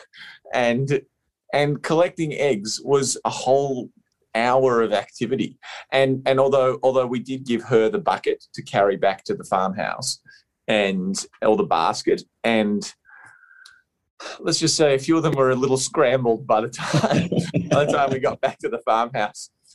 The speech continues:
She wasn't the sturdiest of all walkers, but, but, you know, that's something we can improve on. And, uh,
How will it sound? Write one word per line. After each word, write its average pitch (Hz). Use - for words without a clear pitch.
She -
wasn't 151
the 131
sturdiest 127
of 110
all 107
walkers, 104
but, 120
but, 123
you 147
know, 139
that's 143
something 147
we 131
can 131
improve 127
on. 87
And, 98
uh, 92